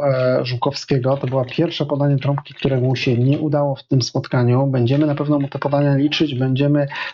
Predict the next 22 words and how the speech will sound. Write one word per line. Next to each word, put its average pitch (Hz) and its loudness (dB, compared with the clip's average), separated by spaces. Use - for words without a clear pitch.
sprawdzać. 139 -2
Odegar, 143 0
świetnie 131 0
przejmuje 135 0
piłkę 135 0
Odegar 147 0
i, 143 2
e, 135 0
atakujemy. 143 0
Atakujemy 139 0
drużynę. 131 0
Znowu 143 0
piłka 143 0
do 131 -2
Faben-, 143 -4
Diabego 143 0
Fabęgi 147 0
i 123 -2
tutaj, 139 0
e, 139 2
na 151 4
szczęście - -2